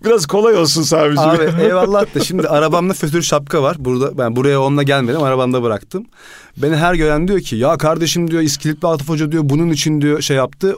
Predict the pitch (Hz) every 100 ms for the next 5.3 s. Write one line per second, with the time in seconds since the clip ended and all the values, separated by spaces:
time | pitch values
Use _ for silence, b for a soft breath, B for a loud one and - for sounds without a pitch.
0 | - 156 156 170 - - - 147 151 165
1 | 151 123 117 123 120 123 127 123 135 113
2 | 107 110 107 104 104 104 117 120 120 113
3 | 180 151 139 135 131 139 170 208 - 92
4 | B B B B B B - 147 143 -
5 | 185 190